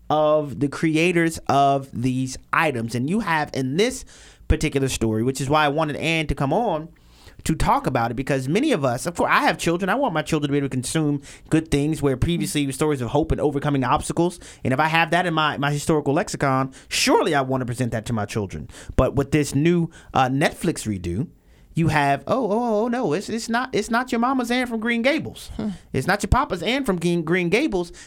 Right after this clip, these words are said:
Speaker 1: This is a whole new world
Speaker 2: <laughs>
Speaker 1: that is being, being, uh, imposed upon our children." And so you have this,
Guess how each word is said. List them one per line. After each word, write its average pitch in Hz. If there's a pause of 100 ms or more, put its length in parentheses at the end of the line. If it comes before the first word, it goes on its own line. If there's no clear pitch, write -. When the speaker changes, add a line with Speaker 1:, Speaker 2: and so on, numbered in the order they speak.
Speaker 1:
This 233
is 165
a 139
whole 226
new 269
world 254 (260)
Speaker 2:
<laughs> -
Speaker 1:
that 185
is 190
being, 175 (220)
being, 165 (240)
uh, 151
imposed 208
upon 165
our 160
children." 226
And 147
so 165
you 156
have 175
this, 262